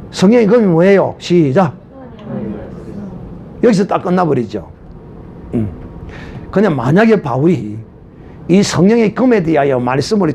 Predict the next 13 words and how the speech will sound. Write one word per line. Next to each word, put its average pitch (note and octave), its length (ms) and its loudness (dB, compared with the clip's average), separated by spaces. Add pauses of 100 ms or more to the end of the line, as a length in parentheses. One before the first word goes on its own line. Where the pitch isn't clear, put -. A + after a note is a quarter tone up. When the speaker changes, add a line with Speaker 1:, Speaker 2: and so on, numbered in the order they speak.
(120)
Speaker 1:
쓸 F#3+ 300 -2
것 G3+ 80 0
같으면 C3+ 340 -2
이거 F#3 120 2
한참을 C#4 640 -4
써야 - 260 0
되기 B2+ 220 0
때문에 G#2+ 320 -4 (880)
아마 C#3+ 320 0
여기서 F#3+ 340 2
이렇게 F3 320 -4 (460)
끊었을 C3 400 0
것입니다. - 480 -8